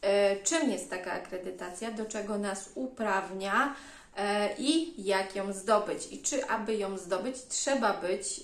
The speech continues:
e, związanym z przedstawicielem mediów typu prasa, typu portal, typu radio, typu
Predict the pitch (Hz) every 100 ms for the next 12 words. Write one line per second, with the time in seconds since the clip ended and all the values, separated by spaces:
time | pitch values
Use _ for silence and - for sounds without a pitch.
0 | 185 185 180 185 196 262 269 185 165 170
1 | 170 202 - - 269 - 233 196 190 -
2 | 190 202 208 208 - - - 185 170 -
3 | 196 233 - - - 196 - - 214 247
4 | 262 233 - - - - 196 233 - 214
5 | 202 - - 190 202 208 208 - 175 180
6 | 175